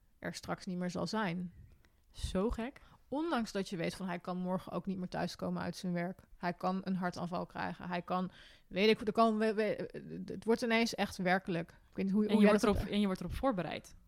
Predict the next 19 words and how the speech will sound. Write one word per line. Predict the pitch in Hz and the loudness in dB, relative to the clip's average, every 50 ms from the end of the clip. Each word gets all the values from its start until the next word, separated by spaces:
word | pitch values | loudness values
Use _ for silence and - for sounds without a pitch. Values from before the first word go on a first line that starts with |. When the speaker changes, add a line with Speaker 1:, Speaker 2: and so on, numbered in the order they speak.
| - - | -14 -6
Speaker 2:
Dat | - 196 | 0 2
Speaker 1:
Ja. | 214 | 2
Speaker 2:
is | 247 - | 2 4
nog | 247 208 | 2 2
het | 175 180 - - - | 0 0 -6 -8 -16
gekke | - - - 247 247 - 185 160 | -10 -4 -2 -2 0 0 -2 -4
eraan. | 156 160 156 151 156 190 - _ _ - - _ - | -2 -2 -2 -4 -4 -6 -10 _ _ -20 -20 _ -4
En | 185 185 | 0 0
dat | 190 180 | 0 2
heeft | - 190 196 196 - - | 4 4 4 4 2 2
voordelen | - - 226 262 277 254 240 220 196 | 2 4 6 6 6 6 4 4 4
en | 180 175 170 | 2 2 4
nadelen. | 170 175 190 214 226 247 247 254 254 262 277 330 - - - - - - - _ - - _ _ _ _ _ - - - | 4 6 6 6 6 4 2 4 2 2 0 -2 -4 -12 -20 -20 -20 -20 -20 _ -20 -20 _ _ _ _ _ -20 -8 0
Als | - 233 - | 0 0 2
je | 262 | 4
een | 220 | 4
hartaanval | 202 226 294 - 311 294 240 247 247 226 | 6 6 6 4 2 2 4 2 2 4
hebt, | 214 233 262 - - - - - - _ _ _ _ _ _ _ _ - _ | 2 2 0 0 -8 -14 -20 -20 -20 _ _ _ _ _ _ _ _ -20 _
dan | - 165 202 196 190 190 196 - | -6 0 4 4 4 4 2 -4